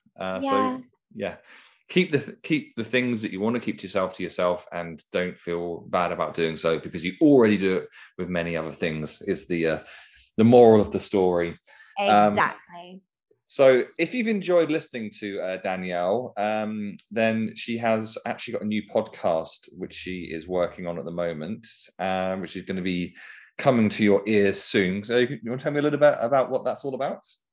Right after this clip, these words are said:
Speaker 2: Yeah, so it is a podcast that combines my expertise as a nanny and all of my years in looking after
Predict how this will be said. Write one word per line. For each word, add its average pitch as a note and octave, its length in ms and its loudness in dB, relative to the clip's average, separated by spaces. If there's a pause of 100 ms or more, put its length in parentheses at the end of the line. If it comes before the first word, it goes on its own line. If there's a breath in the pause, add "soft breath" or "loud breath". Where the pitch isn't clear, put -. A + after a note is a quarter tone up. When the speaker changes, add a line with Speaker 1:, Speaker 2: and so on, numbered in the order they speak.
(260)
Speaker 2:
Yeah, A#3+ 640 4
so G#3+ 540 -2
it - 300 -4 (160)
is F#3+ 520 -2
a - 60 -6
podcast F#3+ 1300 -6
that G#3+ 180 -8
combines G#3 920 -2
my A3 680 2
expertise G3 800 -4
as E3+ 460 -2 (420 loud breath)
a G#3+ 80 0
nanny G3 640 2
and A3 140 0
all G#3 160 0
of F#3+ 100 -2
my G3 140 0
years F#3+ 540 -4
in G3 280 -4
looking G3+ 420 -6
after F#3 680 0